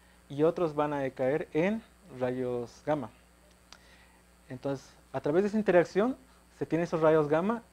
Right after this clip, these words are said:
que son los que eventualmente, pues, van, se, van sobre el jet y, pues, llegan eventualmente a sus medios en la Tierra. Entonces, este es un modelo realmente muy sencillo, eh,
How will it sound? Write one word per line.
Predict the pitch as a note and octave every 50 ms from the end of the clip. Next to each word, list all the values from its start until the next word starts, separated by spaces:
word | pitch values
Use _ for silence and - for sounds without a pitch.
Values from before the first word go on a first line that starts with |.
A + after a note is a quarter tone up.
| _ - -
que | C#3
son | C3+ - - D#3+ F3
los | F3+ F3 -
que | - - C#3+ C3+ B2+ B2 - -
eventualmente, | C#3 C3+ C#3+ C#3 - - E3+ E3+ E3 E3+ F3 F3+ F3+ - G#3 G3 - - _
pues, | - C#3 B2+
van, | C3 C#3+ C#3+ D3 D3+ C#3+ C#3 - - -
se, | - C3 B2 B2 A#2+ A#2 A2 A2 A2+ A2+ - _ _ _ _ _ _ _ _ _ _ _ _ _ _ - - - - _ _
van | - D3 D3+
sobre | - F3+ E3+ E3
el | D3+
jet | D3+ E3+ G#3 A#3 - -
y, | F3 F3 F#3 F#3+
pues, | - - D3+ C#3 C3+
llegan | - D3 D3 D3 C#3+ C#3 B2+ B2+ B2
eventualmente | B2+ B2+ C3+ C3+ - - - C#3 C#3 C#3 C3+ -
a |
sus | C#3 C3
medios | C3 C3 B2+ -
en | C3
la | C3 B2+
Tierra. | - D3+ C#3+ B2+ A#2+ A2+ - _ _ _ _ _ _ _ _ - - - - - - -
Entonces, | - - G3 G3+ A3+
este | G#3+ -
es | - A#3
un | A#3 A3+
modelo | A3 G#3 G3+ G3+ G#3 G3+
realmente | G3 G3 F#3+ G3 G3 F#3 - - F#3 E3 D3 C3+ B2 A#2+ A#2+ A#2 A2+ - _ _ _ _ _ _ - - -
muy | C#3 D3 D#3+ F3
sencillo, | - F3+ D3+ - F#3 G3+ G3+ F#3+ D3 C3+ - - _ _ _ - - C3+
eh, | B2+ B2 A#2+ A#2+ A#2+